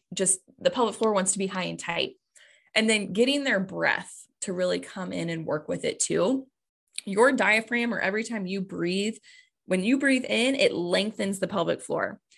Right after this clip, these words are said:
When you breathe out, that pelvic floor recoils. And a lot of times if they're in stressful situations, so if you're thinking, like,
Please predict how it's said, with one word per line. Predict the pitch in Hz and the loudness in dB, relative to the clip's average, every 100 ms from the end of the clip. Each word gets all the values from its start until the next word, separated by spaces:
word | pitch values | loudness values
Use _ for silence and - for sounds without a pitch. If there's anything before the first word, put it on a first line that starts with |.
| - - | -18 -6
When | 190 | -2
you | 208 | 0
breathe | 190 190 185 | 2 2 4
out, | - 175 - | 2 2 0
that | 208 - | -2 -4
pelvic | 190 175 - | -6 -6 -2
floor | 175 170 | -2 0
recoils. | 165 165 - - - - - - - - | 0 0 -2 -6 -6 -8 -12 -16 -20 -2
And | 196 | 4
a | 196 | 4
lot | 240 285 | 4 2
of | |
times | 269 208 185 | 0 -2 -2
if | 180 | 0
they're | 196 302 | 0 0
in | 269 | -2
stressful | - 180 180 - 190 | -2 0 0 0 -2
situations, | 196 190 175 170 - 185 190 | -4 -4 0 0 0 -2 -2
so | 175 | -4
if | 170 | -4
you're | 185 | -4
thinking, | 185 180 175 | -4 -4 -2
like, | 160 160 | -2 -2